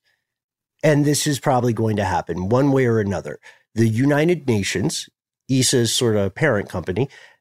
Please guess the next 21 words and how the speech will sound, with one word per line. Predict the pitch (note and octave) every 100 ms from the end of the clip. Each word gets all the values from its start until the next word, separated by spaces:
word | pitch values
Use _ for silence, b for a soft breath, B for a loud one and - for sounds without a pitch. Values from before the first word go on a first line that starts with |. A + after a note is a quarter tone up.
| _
doesn't | G3 G#3 C3+ -
have | A#2+ A2+ A2
a | F#2+
bunch | E2+ G#2+ -
of | F2
real | E2+ G#2 G2 F#2+
enforcement | E2 G#2+ B2+ - - -
powers. | E2+ D#2 E2+ - - _ -
And | B2+ B2 G2 G#2 - _ _ _ _ _ _ -
in | B2
a | G#2+
money-driven | G#2 A#2 C3 C3+ A#2 G2 B2 A2+
society, | G#2 E2 - A#2 C#3+ A2 F2
money | F2 A2 G#2+ G#2
being | G#2 G2+
the | F#2
dominant | G#2 G#2 G#2 G#2 -
religion | F#2 G#2 G2+ G2+
of | F2+
this | F#2 F2+
age, | A#2+ F3+ G2+ G2+